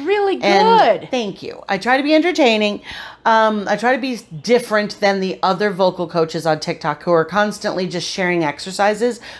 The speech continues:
Speaker 2: but not explaining what the exercises do.
Speaker 1: I haven't even seen
Speaker 2: So
Speaker 1: any
Speaker 2: anyway,
Speaker 1: other,
Speaker 2: blah, blah,
Speaker 1: but
Speaker 2: blah. But I'm following few, uh, several. But anyway, moving on to that. Another thing I do, I am an absolute, I am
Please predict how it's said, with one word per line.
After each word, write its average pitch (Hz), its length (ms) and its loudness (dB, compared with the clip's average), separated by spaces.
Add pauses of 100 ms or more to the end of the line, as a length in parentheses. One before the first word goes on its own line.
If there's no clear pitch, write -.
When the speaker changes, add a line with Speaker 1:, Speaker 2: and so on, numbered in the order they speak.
(100)
Speaker 2:
but 190 100 0
not 190 160 2
explaining 247 560 -2
what 247 160 0
the 254 120 0
exercises 226 840 0 (220)
do. 196 500 0
Speaker 1:
I 262 120 0
haven't 277 280 2
even 247 260 -4
seen - 200 -8
Speaker 2:
So 196 300 6
Speaker 1:
any 247 160 0 (100)
Speaker 2:
anyway, 240 180 6
Speaker 1:
other, 196 140 4
Speaker 2:
blah, 208 140 4
blah, 208 100 4
Speaker 1:
but 208 60 4
Speaker 2:
blah. - 160 2
But 196 120 0
I'm 214 160 0
following 185 460 0
few, 165 280 -8
uh, 165 60 -4
several. 147 320 -4
But 170 80 -2
anyway, 160 200 2
moving 240 300 2
on 226 140 0
to 180 120 -6
that. 143 220 0 (300)
Another 269 340 4
thing 339 220 2
I 330 100 6
do, 320 440 2 (100)
I 262 420 4
am 226 440 2
an 185 400 -4
absolute, 208 1000 2 (480)
I 196 120 4
am 175 260 2